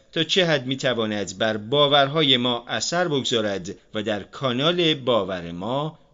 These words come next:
پارازیت ایجاد کند. به همین صورت در نظر ما کاندیداهای خوشتیپتر و جذابتر از شایستگی بیشتری برای نمایندگی برخوردارند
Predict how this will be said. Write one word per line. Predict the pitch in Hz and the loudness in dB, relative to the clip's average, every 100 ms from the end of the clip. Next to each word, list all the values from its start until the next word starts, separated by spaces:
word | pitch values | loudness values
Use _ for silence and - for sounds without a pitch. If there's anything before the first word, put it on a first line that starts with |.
| _ | _
پارازیت | - 87 80 95 156 - - | -14 -8 -8 -6 -6 -8 -12
ایجاد | 95 90 80 - | -12 -8 -10 -10
کند. | 80 71 71 - - _ _ _ _ _ _ 156 | -14 -14 -18 -20 -20 _ _ _ _ _ _ 2
به | 180 | 4
همین | 185 226 190 | 4 0 0
صورت | - 131 127 131 - - 139 | 0 2 2 0 -8 -6 6
در | 160 | 6
نظر | 165 165 156 180 147 | 6 2 4 4 4
ما | 143 139 131 | 4 4 2
کاندیداهای | - 147 139 131 135 135 139 180 175 | 2 2 2 0 2 2 4 4 2
خوشتیپتر | - 147 - 135 123 - 151 | 2 -2 0 -2 -4 2 2
و | 143 | 4
جذابتر | 127 120 107 113 - 160 165 160 - _ | 4 4 4 -2 2 4 4 2 -8 _
از | 135 120 104 - | 0 0 -2 -8
شایستگی | - 123 110 104 - 104 104 107 | -4 0 0 0 -2 -4 -2 -2
بیشتری | 117 135 - 208 190 | 0 -2 0 0 2
برای | 139 131 127 | 2 4 4
نمایندگی | 127 123 117 110 110 104 104 113 | 4 2 2 2 0 0 -4 0
برخوردارند | 107 101 117 101 104 98 92 87 90 | -2 -2 -4 -2 -2 -2 -4 -8 -12